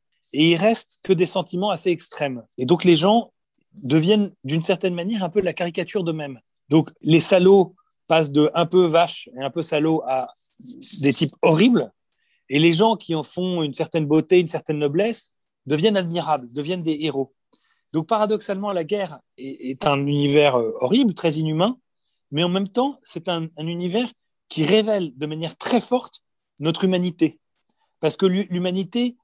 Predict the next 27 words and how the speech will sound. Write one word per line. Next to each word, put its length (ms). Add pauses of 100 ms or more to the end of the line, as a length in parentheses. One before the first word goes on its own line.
(140)
rejaillit 720 (200)
vraiment 400
à 140
grands 220
traits, 280 (300)
presque, 340
euh, 360 (300)
pas 140
caricaturellement, 720
mais 200 (240)
comme 200
au, 160
au, 200 (400)
à 120
la 80
loupe, 300
quoi. 200
C'est-à-dire, 240
c'est, 160
c'est, 240 (240)
il 40
y 40
a, 80
c'est 140
un 140
verre 260
grossissant 800